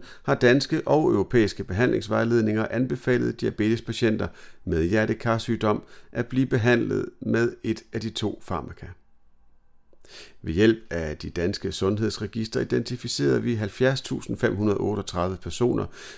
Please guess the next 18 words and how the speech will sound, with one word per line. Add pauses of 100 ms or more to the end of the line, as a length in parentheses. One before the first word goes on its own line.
(120)
med
en
ny
dobbeltdiagnose
af
type
to
diabetes
og
hjertekarsygdom, (560)
defineret
som
tidspunktet (300)
for
den
sidst
erhvervede
diagnose.